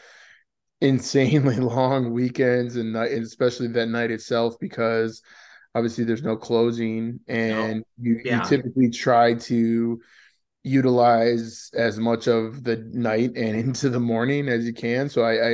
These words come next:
Speaker 1: am usually booked, like, two, if not three places in that night, um, and just utilize the, the time as I can. But, um, yeah, pretty, pretty, you know, quiet end of the year, and we'll ramp back up in, in January.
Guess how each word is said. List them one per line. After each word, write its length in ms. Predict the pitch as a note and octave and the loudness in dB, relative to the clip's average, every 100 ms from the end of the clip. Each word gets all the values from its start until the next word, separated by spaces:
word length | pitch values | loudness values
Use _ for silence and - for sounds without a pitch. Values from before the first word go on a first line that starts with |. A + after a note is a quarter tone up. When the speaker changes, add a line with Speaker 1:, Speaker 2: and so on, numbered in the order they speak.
| A#2+ | 0
Speaker 1:
am 140 | A#2+ | -2
usually 340 | A#2+ B2 B2 A#2 | -4 -4 -2 -2
booked, 420 | A#2+ A#2+ - - | -2 -2 -4 -2
like, 340 | A2+ A2+ A2+ _ _ - - - _ _ | 0 0 -4 _ _ -20 -20 -20 _ _
two, 300 | - C#3 C#3 | -4 4 6
if 120 | C3+ C3+ | 6 4
not 280 | B2+ A#2+ | 0 -2
three 400 | B2+ B2+ B2 C3 | 0 0 2 -2
places 840 | B2 - B2+ A#2+ C3 D3 D#3 D#3 C3+ | -4 -2 0 0 -2 0 0 -4 -8
in 160 | C3+ B2 | -6 -2
that 180 | A#2 G2 | -2 -2
night, 400 | A2+ A#2 D3 - - | -2 0 -2 -4 -8
um, 600 | C3 A#2 A2+ A2+ A2+ A2+ | -2 0 0 0 -2 -2
and 160 | A#2 A2+ | -2 -4
just 200 | A2+ B2 | -6 -2
utilize 480 | A#2+ A#2 A#2 A2+ | 0 2 2 0
the, 140 | A#2 A#2 _ A2+ - | -4 -10 _ -20 -10
the 140 | A#2+ A#2 | -8 -4
time 320 | A#2 A2+ A#2 | -2 -2 -2
as 160 | A2 | -2
I 80 | A2+ | -4
can. 400 | A2+ A#2 A2+ A2+ | -6 -6 -4 -4
But, 260 | A#2 A2+ - _ _ _ _ | -2 -2 -4 _ _ _ _
um, 640 | A#2+ A#2 A2+ A2+ A2+ A2+ - _ | 0 2 2 0 -2 -6 -10 _
yeah, 220 | F3+ F#3+ | 2 4
pretty, 320 | C3+ F#3 F3+ E3+ | 6 6 4 2
pretty, 420 | F3+ F3 D#3+ B2+ - | 4 4 2 -4 -8
you 160 | C#3 | -4
know, 240 | B2+ A#2 - _ | -2 -2 -6 _
quiet 540 | - C#3+ B2 A#2+ A#2+ A#2 | -4 2 4 6 4 2
end 200 | A#2+ B2 | 0 -2
of 80 | A#2 | 0
the 80 | A2+ | 0
year, 460 | A2+ A#2 A#2 A#2+ | 0 2 2 2
and 100 | A2+ | 0
we'll 120 | A2+ | 0
ramp 260 | A#2 A#2 A2+ | -2 -4 -4
back 220 | A2+ A2+ | -6 -2
up 220 | A#2 A#2 | -2 -2
in, 260 | A2+ A2 A2 | -4 -6 -8
in 180 | A#2 A2+ | -6 -6
January. 840 | - A#2 A2+ A2+ A2+ A2+ A2+ A2+ | -4 -2 0 2 4 4 2 -2